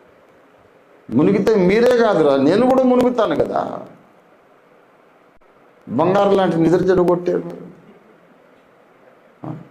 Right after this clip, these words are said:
మీ విశ్వాసం ఏమైపోయింది? యేసయ్య ఉన్న పడవ మునగడానికి వీలు లేదని మీకు తోచలేదా? లేచాడు,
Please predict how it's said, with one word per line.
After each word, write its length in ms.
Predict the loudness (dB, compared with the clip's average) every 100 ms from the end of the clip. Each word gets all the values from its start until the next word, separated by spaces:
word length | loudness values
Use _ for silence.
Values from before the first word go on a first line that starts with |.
| -20 _ _ -20 -10
మీ 280 | -4 -2 0
విశ్వాసం 540 | 0 -2 -2 -2 -2
ఏమైపోయింది? 680 | -2 -2 -2 -2 -2 -4 -6 -12 -18 -20 _ _ _ _ _ _ _ _
యేసయ్య 460 | -2 0 0 0 2
ఉన్న 300 | 2 2 0
పడవ 420 | 0 0 0 0
మునగడానికి 840 | 2 2 2 2 2 0 0 -2
వీలు 220 | 0 0 2
లేదని 440 | 2 2 0 2
మీకు 380 | 2 0 -4 -12 -14 -20 -20 _ -6
తోచలేదా? 1000 | -2 -2 -2 0 0 0 -2 -2 -4 -8 -14 -20 -20 _ _ _ _ _ _ _ _ _ _ -20 -20 _ -6
లేచాడు, 640 | -2 -2 0 -2 -2 -4